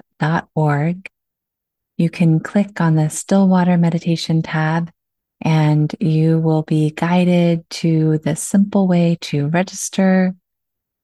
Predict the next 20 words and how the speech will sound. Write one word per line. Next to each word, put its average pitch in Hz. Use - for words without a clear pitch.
receive 151
a 131
Zoom 185
link, 180
and 151
then 147
at 151
three 175
thirty 170
P 170
M 160
Eastern 160
on 151
Thursday 156
the 151
twenty-ninth, 180
you 185
can 196
join 208
me 254